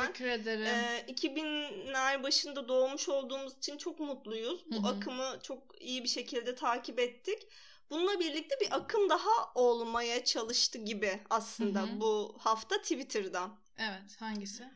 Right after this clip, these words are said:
Speaker 1: İki
Speaker 2: Ee,
Speaker 1: tane var.
Speaker 2: şey, şeyden bahsediyorum ilk olarak. Ee, nokta noktayı, bir şeyi kafasında bitirmiş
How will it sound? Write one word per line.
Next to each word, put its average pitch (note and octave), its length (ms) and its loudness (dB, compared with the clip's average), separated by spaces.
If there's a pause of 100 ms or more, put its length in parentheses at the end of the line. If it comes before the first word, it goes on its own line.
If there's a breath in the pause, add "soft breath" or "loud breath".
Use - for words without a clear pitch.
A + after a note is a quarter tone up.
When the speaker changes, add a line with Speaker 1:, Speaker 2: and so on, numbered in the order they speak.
(140)
Speaker 1:
İki - 180 -2
Speaker 2:
Ee, B3+ 40 4
Speaker 1:
tane B3+ 280 4
var. F#3 240 -12 (380)
Speaker 2:
şey, B3+ 600 4
şeyden C#4 440 4
bahsediyorum A3 600 2
ilk A#3 220 -4
olarak. B3 480 2 (340 soft breath)
Ee, B3 340 4 (680)
nokta D#4+ 400 0
noktayı, E4 720 0
bir F4+ 60 2
şeyi C#4+ 400 4 (180)
kafasında D4+ 600 -4
bitirmiş D4+ 760 2